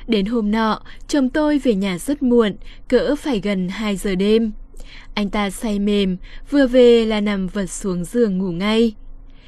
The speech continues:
Điện thoại của chồng đột nhiên báo có tin nhắn đến ở trên Zalo, còn cài mật khẩu hẳn hoi. Sau một hồi lần mò, cuối cùng tôi cũng mở được mật khẩu Zalo của chồng,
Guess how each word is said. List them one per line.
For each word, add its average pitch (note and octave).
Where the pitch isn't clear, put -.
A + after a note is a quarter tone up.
Điện C4
thoại D4
của G#3
chồng G3
đột F#3+
nhiên G3+
báo F#3+
có G3
tin D4
nhắn G3+
đến E3+
ở A3+
trên G3
Zalo, G#3
còn C4
cài A3+
mật G#3
khẩu A3
hẳn F#3
hoi. G#3+
Sau G3+
một F#3
hồi G#3
lần F#3+
mò, G3+
cuối A3
cùng G#3+
tôi G3+
cũng A3
mở C4
được F#3+
mật F#3+
khẩu G#3
Zalo F#3+
của F3+
chồng, G3